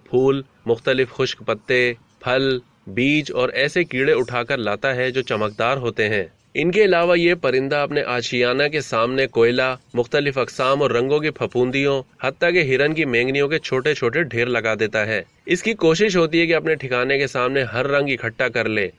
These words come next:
जो मादा के लिए कशिश का बाइस बन सके।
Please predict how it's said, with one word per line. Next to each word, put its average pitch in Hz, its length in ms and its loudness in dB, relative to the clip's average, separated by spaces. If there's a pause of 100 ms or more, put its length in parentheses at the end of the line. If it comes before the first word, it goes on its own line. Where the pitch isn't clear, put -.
जो 156 180 2
मादा 123 400 0
के 147 140 -2
लिए 156 220 0
कशिश 135 300 -2
का 165 140 0
बाइस 117 260 0
बन 113 180 -2
सके। 110 280 -2